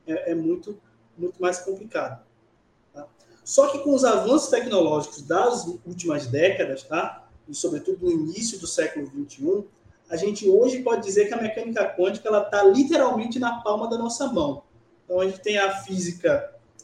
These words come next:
do século dezenove, né? A física até o século dezenove, a física que a gente aprende no ensino médio, ela é insuficiente pra explicar, por exemplo, o funcionamento da tela de toque de um celular,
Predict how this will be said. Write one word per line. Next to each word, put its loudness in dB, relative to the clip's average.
do -4
século 4
dezenove, 2
né? 2
A 2
física -2
até 2
o 2
século 0
dezenove, 0
a -4
física -14
que -12
a -4
gente -4
aprende 0
no 2
ensino -4
médio, 0
ela 8
é 2
insuficiente -4
pra -2
explicar, -2
por 0
exemplo, -4
o -12
funcionamento -2
da -2
tela -2
de -10
toque -2
de -10
um -10
celular, -4